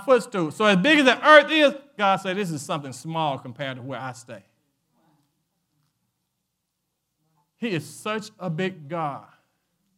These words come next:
that earth is just a footstool to him.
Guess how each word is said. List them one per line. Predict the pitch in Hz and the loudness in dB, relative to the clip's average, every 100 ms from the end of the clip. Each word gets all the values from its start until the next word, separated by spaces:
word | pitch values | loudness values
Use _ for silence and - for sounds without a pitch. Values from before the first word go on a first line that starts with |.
| _ _ _ _ - | _ _ _ _ -6
that | 160 143 - - | -4 -4 -10 -6
earth | 240 202 151 _ | -2 -2 -6 _
is | 156 131 | -14 -10
just | 160 156 - | -10 -10 -12
a | 143 117 _ - | -18 -18 _ -16
footstool | 196 - - 135 117 110 | -16 -16 -18 -14 -14 -14
to | 110 | -18
him. | 110 | -20